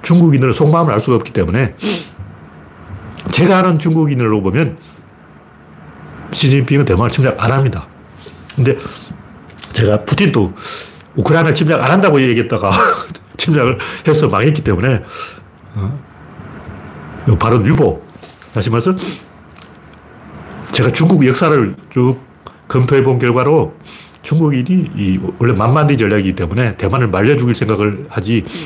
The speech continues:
정면으로 침공을 안 할 거예요. 이게 중국사를 보고 내가 중국인들의 속마음이 그렇다는 얘기고, 근데 미국 사람들은 모르-, 모른다는 거예요. 중국 사람이 말로만 저렇게 하고 실제로 침략 안 한다는 것을 미국 사람은 모르는 거예요.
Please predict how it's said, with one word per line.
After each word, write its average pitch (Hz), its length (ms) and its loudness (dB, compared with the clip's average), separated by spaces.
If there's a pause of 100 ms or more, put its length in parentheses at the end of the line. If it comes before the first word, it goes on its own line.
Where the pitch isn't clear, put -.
(160)
정면으로 135 500 4
침공을 123 300 0
안 87 120 0
할 95 120 0
거예요. 120 280 2 (340)
이게 135 160 2
중국사를 196 500 2
보고 135 180 2
내가 98 280 -2
중국인들의 160 500 0
속마음이 156 340 0
그렇다는 101 340 0
얘기고, 90 340 0 (360)
근데 117 120 2
미국 185 260 2
사람들은 113 320 2
모르-, 92 240 0
모른다는 117 380 0
거예요. 95 120 -12 (960)
중국 190 240 4
사람이 165 280 2
말로만 165 340 4
저렇게 151 220 2
하고 139 100 2
실제로 170 260 0
침략 175 280 0
안 107 80 2
한다는 160 300 2
것을 127 260 2
미국 160 180 2
사람은 117 240 0
모르는 208 280 2
거예요. 85 180 -2